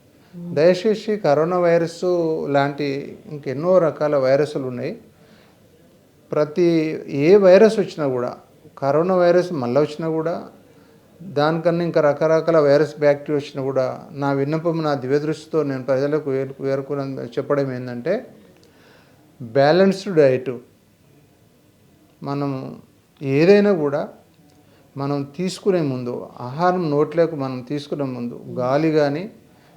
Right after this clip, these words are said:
Speaker 2: నీరు కానీ, ఆహారం కానీ మనం తీసుకునే ముందు మన దేహానికి అది మేలు చేస్తుందా,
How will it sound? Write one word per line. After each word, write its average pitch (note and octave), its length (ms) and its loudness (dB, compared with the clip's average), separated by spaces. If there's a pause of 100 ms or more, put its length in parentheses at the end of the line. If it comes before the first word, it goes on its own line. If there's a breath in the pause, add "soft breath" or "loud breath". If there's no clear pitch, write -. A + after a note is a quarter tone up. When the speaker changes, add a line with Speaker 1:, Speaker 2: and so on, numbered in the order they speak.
Speaker 2:
నీరు D3 360 0
కానీ, C#3+ 460 0 (260)
ఆహారం D#3 520 0
కానీ C#3 380 0 (960 loud breath)
మనం C#3+ 260 -4
తీసుకునే F#3 540 -2
ముందు C3 480 -6 (120)
మన D3 240 -6
దేహానికి D#3 680 -2
అది D3+ 180 0
మేలు D3 300 2
చేస్తుందా, F3 640 0